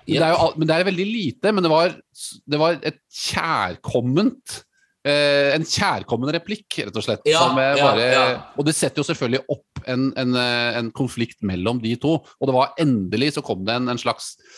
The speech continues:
Speaker 1: eh, bad guy, en main villain inn i showet, for det har vi liksom egentlig ikke hatt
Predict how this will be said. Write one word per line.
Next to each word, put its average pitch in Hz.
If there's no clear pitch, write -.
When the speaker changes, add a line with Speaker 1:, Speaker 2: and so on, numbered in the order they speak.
Speaker 1:
eh, 123
bad 101
guy, 120
en 127
main 120
villain 117
inn 135
i 120
showet, 120
for 131
det 135
har 98
vi 120
liksom 131
egentlig 110
ikke 143
hatt -